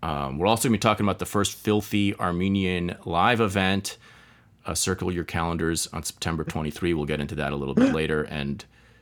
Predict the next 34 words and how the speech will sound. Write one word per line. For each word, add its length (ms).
that 160
will 100
be 180
starring 600
Jack 300
Mason, 400
among 240
many 260
other 160
friends 540
of 160
the 80
Filthy 360
Armenian 360
Adventure 480
universe. 680
Um, 680
and, 320
uh, 260
subscribers 600
to 40
the 80
show 240
will 120
get 160
first 300
dibs 220
on 140
tickets 360
to 100
that. 340
Oscar 300
Wilde. 540
I've, 400